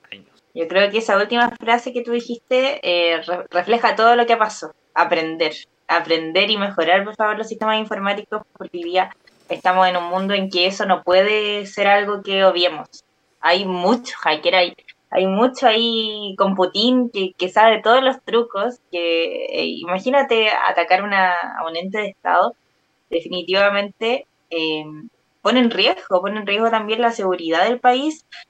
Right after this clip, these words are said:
Speaker 2: y no solo para acá. Eh, quería agregar un dato freak antes de que cerramos, que, que este grupo Guacamaya decía que le entrega esta información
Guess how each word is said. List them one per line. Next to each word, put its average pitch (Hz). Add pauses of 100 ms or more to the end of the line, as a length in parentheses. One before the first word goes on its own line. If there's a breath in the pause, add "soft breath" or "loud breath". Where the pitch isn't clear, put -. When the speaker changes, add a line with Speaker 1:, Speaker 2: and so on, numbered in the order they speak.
(120)
Speaker 2:
y 185
no 214
solo 302
para 226
acá. - (480)
Eh, 170
quería 196
agregar 226
un 233
dato 226
freak -
antes 208
de 196
que 208
cerramos, 196
que, 196 (560)
que 175
este 185
grupo 190
Guacamaya 190
decía 208
que 214
le 196
entrega 180
esta 269
información 247